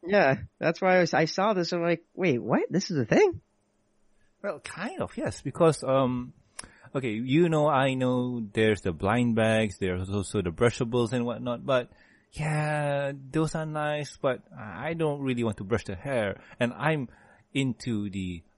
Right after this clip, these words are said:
Speaker 2: model figures, like the Japanese anime weeaboo stuff that they have.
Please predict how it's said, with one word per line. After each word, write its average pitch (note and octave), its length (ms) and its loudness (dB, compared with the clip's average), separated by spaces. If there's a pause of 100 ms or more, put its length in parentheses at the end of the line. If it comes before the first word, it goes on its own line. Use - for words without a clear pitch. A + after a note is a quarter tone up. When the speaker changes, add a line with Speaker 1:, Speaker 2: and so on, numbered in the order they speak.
Speaker 2:
model G#2 400 0 (160)
figures, B2 580 0
like G2+ 160 -4
the F#2+ 120 -4
Japanese A2+ 600 -2 (140)
anime B2 500 -2
weeaboo C3+ 380 0
stuff - 380 -4 (100)
that G#2+ 220 -4
they G2 200 -4
have. F#2+ 520 -4